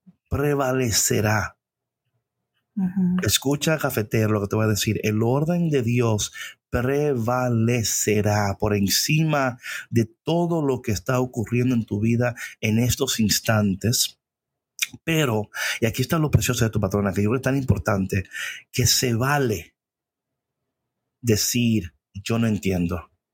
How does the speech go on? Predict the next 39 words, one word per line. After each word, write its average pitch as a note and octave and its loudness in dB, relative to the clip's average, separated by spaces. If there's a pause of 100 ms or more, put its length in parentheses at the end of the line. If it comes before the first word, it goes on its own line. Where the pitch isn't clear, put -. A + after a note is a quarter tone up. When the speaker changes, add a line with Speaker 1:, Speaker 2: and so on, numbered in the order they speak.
(340)
Speaker 1:
Se C#3+ 0
vale C#3 2
decir, A2+ 0 (260)
"Caramba, A#2+ 0
what's G#2+ 0
going G2 0
on?". F2+ -2 (380)
Se C3 -2
vale D3 0
decir, B2+ -2 (300)
"Dios, C#3+ 0
yo C#3 -2
te D3+ -2
amo, E3 2
pero A#2 0 (120)
caramba", C3+ 2
como A#2+ 0
dice A#2+ 2
aquí, C#3+ 0 (400)
"¿qué E3+ 0
provecho C#3+ -2
saca B2 0
el A#2+ 2
hombre?". F3+ 0
O A2 -4
sea, A2 2 (220)
de B2+ 2
Speaker 2:
Ujú. D#3 4
Speaker 1:
todos D3+ 4
sus - -2
trabajos C3 0
en C#3+ 2
la C#3+ 0
tierra. F#3+ -2
<laughs> - -12
O G#2 2
sea, - 0
es F#3 4
como E3+ 2